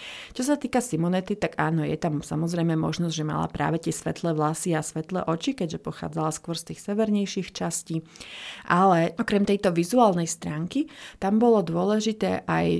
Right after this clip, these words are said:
to, čo ona ako mladá žena predstavovala, čiže nie len to fyzické, ale aj to, čo sa s tou fyzickou krásou a fyzickou dokonalosťou spájalo.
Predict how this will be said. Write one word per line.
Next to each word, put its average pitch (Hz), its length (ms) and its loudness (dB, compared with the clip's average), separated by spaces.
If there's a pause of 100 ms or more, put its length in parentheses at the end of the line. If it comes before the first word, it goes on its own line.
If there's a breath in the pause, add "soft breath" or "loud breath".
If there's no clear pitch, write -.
(200)
to, 165 140 2 (460)
čo - 400 -4
ona 165 320 2
ako 160 480 -2
mladá 165 400 0
žena 165 320 -2
predstavovala, 170 840 -2
čiže 160 260 -2
nie 185 240 2
len 180 460 2
to 175 100 -4
fyzické, 156 640 -4 (320 loud breath)
ale 175 220 2
aj 175 160 4
to, 208 180 -2
čo - 60 -2
sa 185 100 -2
s 180 80 -4
tou 185 160 -2
fyzickou 170 640 -4
krásou 165 560 0
a 160 60 -2
fyzickou 170 400 -4
dokonalosťou 165 760 0
spájalo. 156 640 -4